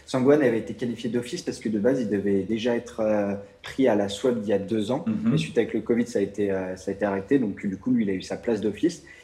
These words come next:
Speaker 1: et il restait, à, bah, je crois, une ou deux places pour les Français. Donc, du coup, c'est pour ça que moi, j'ai envoyé ma vidéo et que j'ai été pris.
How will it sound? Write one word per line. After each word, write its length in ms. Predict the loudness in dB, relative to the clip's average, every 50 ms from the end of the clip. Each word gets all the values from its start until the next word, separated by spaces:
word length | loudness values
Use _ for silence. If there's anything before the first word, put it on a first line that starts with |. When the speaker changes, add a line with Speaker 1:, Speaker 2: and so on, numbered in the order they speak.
| -2 2
Speaker 1:
et 60 | 2
il 20 | 4
restait, 420 | 4 2 0 2 2 4 4 6
à, 420 | 6 4 4 2 2 0 0 -2
bah, 120 | -2 -2 -4
je 80 | -4
crois, 180 | -4 -4 -4 -2 -2
une 120 | -2 0
ou 80 | 0 -2
deux 120 | -2 -4
places 280 | -2 -2 -2 -2 -2 -4
pour 140 | -6 -6 -6
les 80 | -6 -6
Français. 440 | -8 -12 -12 -8 -2 0 2 2 2
Donc, 220 | 0 -2 -4 -6
du 80 | -6 -8
coup, 160 | -8 -8 -8
c'est 100 | -8 -8
pour 140 | -12 -16 -8
ça 100 | -8 -8
que 80 | -6 -4
moi, 80 | -6 -4
j'ai 100 | -2 -2
envoyé 220 | 0 0 0 2
ma 100 | 0 0
vidéo 260 | -2 -2 0 2 2
et 40 | 2
que 60 | 4
j'ai 80 | 2 0
été 160 | 0 0 -4
pris. 220 | -6 -6 -8 -10